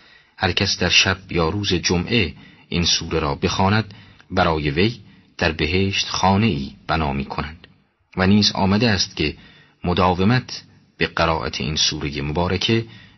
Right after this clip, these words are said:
در لیالی ماه مبارک رمضان، مخصوصاً شب بیست و سوم، آثار مخصوص به همراه دارد. لازم به تذکر است که صرف تلاوت سوره‌های قرآن چنین پاداشی ندارد،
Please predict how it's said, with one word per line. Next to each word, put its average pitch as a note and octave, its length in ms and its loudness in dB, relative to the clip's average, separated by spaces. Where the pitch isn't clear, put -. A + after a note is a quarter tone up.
در F2 100 0
لیالی E2 640 -2
ماه D#2+ 380 0
مبارک D#2 520 -2
رمضان، F#2+ 480 0
مخصوصاً G#2 540 0
شب F#2 280 2
بیست E2 320 0
و - 20 -4
سوم، A2 520 0
آثار D2+ 460 -2
مخصوص D#2 640 0
به D#2 100 -2
همراه C#2 420 -6
دارد. - 220 -8
لازم B2+ 340 6
به C3+ 220 6
تذکر G#2 520 0
است - 380 -2
که - 80 -2
صرف - 460 2
تلاوت F#2 500 0
سوره‌های E2 560 -2
قرآن C3 480 0
چنین E2 320 0
پاداشی G2 640 0
ندارد، G#2 440 -2